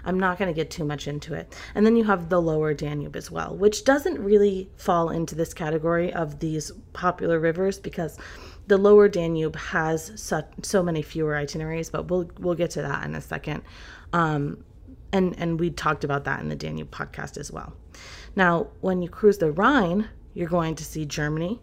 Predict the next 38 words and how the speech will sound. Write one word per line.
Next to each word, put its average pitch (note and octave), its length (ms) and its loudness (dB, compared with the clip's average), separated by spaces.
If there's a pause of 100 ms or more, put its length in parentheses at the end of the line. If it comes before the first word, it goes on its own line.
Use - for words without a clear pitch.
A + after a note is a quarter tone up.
you're E3+ 120 -6
going D#3+ 240 -2
to D3 80 -8
see D3+ 200 -8
France, D#3+ 720 -12
and D#3+ 140 -8
you're D3+ 120 -6
going D#3 220 -6
to C#3+ 60 -8
see D3+ 140 -10
the D3 100 -10
Netherlands, G#3+ 560 0
and G3 160 -6
you're, F#3+ 160 -6 (320)
you're G#3 160 4
gonna A3+ 180 4
see A#3 140 -4
Switzerland, - 640 -4 (500)
uh, E3 200 6
for A3 240 6
the A3 60 6
most E3+ 280 4
part. - 260 -12 (480)
So, F3+ 600 6 (300)
you G#3 100 6
know, E3 400 -2 (340)
that G3 380 4
is F3+ 240 -2
also E3+ 540 2 (1500)
a G3 80 2
great F3 320 2
opportunity D#3+ 640 -4
to D3+ 120 -12
see D#3 220 -6
multiple C#3+ 600 -6 (100)
countries C#3+ 420 -4
as D3+ 140 -10
well. - 300 -4